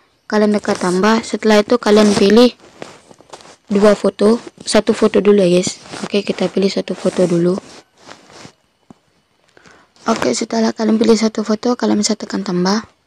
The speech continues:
Kemudian yang audio video yang tadi kalian bisa hapus dulu. Kemudian untuk formatnya kalian taruh dulu sembilan banding enam belas ya. Nah, setelah kalian taruh formatnya, kalian tekan di foto,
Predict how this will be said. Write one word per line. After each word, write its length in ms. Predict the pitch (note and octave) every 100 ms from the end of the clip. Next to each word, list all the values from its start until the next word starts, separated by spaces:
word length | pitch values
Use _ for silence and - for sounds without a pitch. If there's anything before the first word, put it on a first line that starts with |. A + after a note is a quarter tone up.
| _
Kemudian 400 | G#3+ A3 A#3 B3+
yang 320 | A3+ A3 G#3+ - - _ _ -
audio 320 | G#3 G3 G#3+ -
video 320 | - G3+ G#3 A3+
yang 240 | F#3+ G3 -
tadi 320 | F#3 F3+ G3+
kalian 320 | - F#3 G3+
bisa 240 | F#3 G3+ G3+
hapus 240 | - G#3
dulu. 400 | G3 E3+ F3 G3+ - _ _ _ _ _ - _ -
Kemudian 400 | A3 A3 B3 B3+
untuk 160 | A#3+ -
formatnya 560 | A3 G#3 G3+ G#3+ A#3+
kalian 400 | A#3+ G#3+ G3+ G3
taruh 320 | G3 F#3 G#3
dulu 480 | G#3 F#3 F#3 G#3+ A3
sembilan 560 | - G#3+ F#3 F#3+ G3+ G3
banding 320 | F#3 F#3+ F#3+
enam 160 | F3+ E3+
belas 320 | F3+ F#3+ G3
ya. 160 | F3 - - _ _ _ _ _ _ -
Nah, 60 | G#3+
setelah 320 | G#3+ G#3 A#3
kalian 240 | A#3 A3+ A3+
taruh 320 | A3 A3+ - _ _ -
formatnya, 720 | A3+ G#3+ G#3+ G#3+ - G3 A3 B3 - -
kalian 320 | - G#3 G#3 G#3
tekan 480 | - G3+ G3 G3
di 160 | F#3+ F#3+
foto, 560 | - F#3 - F#3 G#3